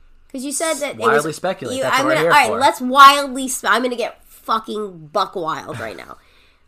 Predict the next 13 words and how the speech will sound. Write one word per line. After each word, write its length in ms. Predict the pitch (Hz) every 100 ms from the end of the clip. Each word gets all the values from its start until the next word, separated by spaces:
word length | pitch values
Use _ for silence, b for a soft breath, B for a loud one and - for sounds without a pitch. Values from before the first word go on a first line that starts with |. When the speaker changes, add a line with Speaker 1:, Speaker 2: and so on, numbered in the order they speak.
| _
Speaker 1:
What 220 | 190 214 403
if 180 | 392
the 120 | - 220
dad 500 | 175 208 262 277 -
killed 320 | 180 156 156
her? 300 | 147 113 - _ _ _ _ _ _ _ _ _ _ _ _ _ _ _
Because 280 | 254 277 277
the 100 | 269
phone, 220 | - - -
okay, 360 | 277 202 160 -
this 240 | 240 285
is 140 | 381
crazy, 840 | - 508 554 508 311 269 254 254